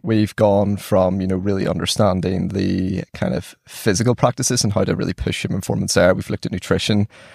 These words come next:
We're kind of really on the frontiers of the psychological side in terms of our kind of mental resilience and mindset. But now I truly believe that we're in a new age, and it's the age of the cognitive athlete. And that's what we're seeing with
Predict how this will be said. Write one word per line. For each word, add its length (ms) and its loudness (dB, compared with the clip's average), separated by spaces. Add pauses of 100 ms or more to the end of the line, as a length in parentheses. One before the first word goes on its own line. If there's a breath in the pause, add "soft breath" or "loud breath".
(140 loud breath)
We're 220 2 (260)
kind 180 2
of 100 2
really 140 6
on 60 4
the 60 2
frontiers 800 0
of 380 -2
the 420 -2
psychological 680 0
side 380 0
in 120 -2
terms 280 -2
of 100 -6
our 100 2
kind 180 -2
of 60 -2
mental 280 -4
resilience 420 -2
and 100 -4
mindset. 400 2 (380 loud breath)
But 120 2
now 120 6
I 140 6
truly 280 2
believe 360 0
that 140 2
we're 100 -2
in 60 0
a 80 0
new 300 2
age, 240 -4 (120)
and 100 0
it's 140 -2
the 120 -6
age 200 0
of 60 -14
the 80 -6
cognitive 440 -2
athlete. 400 0 (480 loud breath)
And 140 2
that's 160 2
what 80 -2
we're 80 0
seeing 360 0
with 280 -2